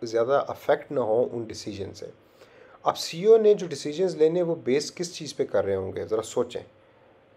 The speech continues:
वो बेस कर रहे होंगे नंबर वन कंपनी के ऑब्जेक्टिव्स के ऊपर, नंबर वन कंपनी का जो विजन है और मिशन है उसके ऊपर।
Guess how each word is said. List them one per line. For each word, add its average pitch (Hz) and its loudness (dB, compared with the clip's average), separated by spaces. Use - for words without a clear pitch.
वो 107 -6
बेस 123 2
कर 147 4
रहे 156 6
होंगे 147 6
नंबर 120 2
वन 135 0
कंपनी 117 -4
के 120 -2
ऑब्जेक्टिव्स 113 0
के 165 -4
ऊपर, 147 -2
नंबर 107 0
वन 123 0
कंपनी 110 -4
का 123 -4
जो 113 -4
विजन 113 -2
है 127 2
और 123 -2
मिशन 113 -4
है 110 -2
उसके - -6
ऊपर। 143 0